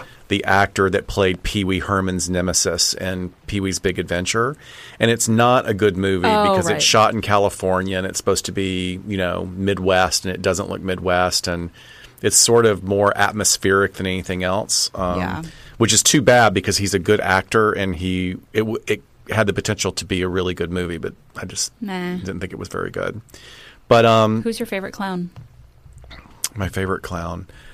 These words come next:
Speaker 2: Doesn't
Speaker 1: Uh,
Speaker 2: have to be scary, but
Speaker 1: I have to say, like, as weird as it is, we were just in Vegas with a bunch of people, uh, a couple of months ago, and we went to see O,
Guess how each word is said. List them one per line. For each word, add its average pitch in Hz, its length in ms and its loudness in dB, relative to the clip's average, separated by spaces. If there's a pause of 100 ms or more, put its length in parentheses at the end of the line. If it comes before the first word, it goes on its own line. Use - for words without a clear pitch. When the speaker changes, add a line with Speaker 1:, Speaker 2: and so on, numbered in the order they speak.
(400)
Speaker 2:
Doesn't 113 600 2
Speaker 1:
Uh, 113 40 0
Speaker 2:
have 170 100 -6
to - 80 -14
be 147 100 -12
scary, 151 500 -16
but - 120 -20 (380)
Speaker 1:
I 143 60 4
have 208 160 4
to 311 100 4
say, 139 320 6
like, 110 420 4 (100)
as 104 200 -2
weird 113 260 2
as 127 140 -2
it 107 80 0
is, 113 260 2
we 110 320 0
were 156 160 2
just 117 220 -2
in 98 100 -2
Vegas 95 460 2
with 98 80 -6
a 98 40 0
bunch 92 200 -4
of 95 80 -8
people, 98 480 -6 (180)
uh, 92 180 -2
a 87 40 -6
couple 98 220 -8
of 95 60 -2
months 98 220 -2
ago, 92 340 -2
and 92 140 -6
we 92 100 -4
went 101 220 -4
to - 80 -6
see 101 320 -4
O, 95 440 -2